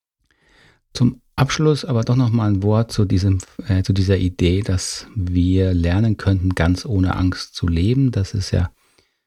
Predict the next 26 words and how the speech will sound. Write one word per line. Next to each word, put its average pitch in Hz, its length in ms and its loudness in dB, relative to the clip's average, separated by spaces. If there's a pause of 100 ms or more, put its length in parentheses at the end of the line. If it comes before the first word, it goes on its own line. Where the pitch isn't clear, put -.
(200)
eine 87 120 2
Idee, 95 560 2
die 90 340 0
in, 92 440 -2 (280)
in 92 160 -2
vielen 104 320 0
spirituellen 135 680 0
Richtungen, 104 520 0 (800)
ähm, 92 340 0
vorhanden 90 480 0
ist, 85 240 -2
auch 85 200 -6
in, 82 200 -6 (300)
ähm, 90 160 -16 (320)
vielen 87 220 -2
Religionen, 110 840 -2 (1000)
ähm, 101 260 2
so 101 220 2
ver-, - 300 -6 (120)
ähm, 95 800 -2
verankert - 540 0
ist, - 320 -2
dass - 180 -2
man 87 280 0
einen 82 360 0
Bewusstseinszustand, 92 1200 -2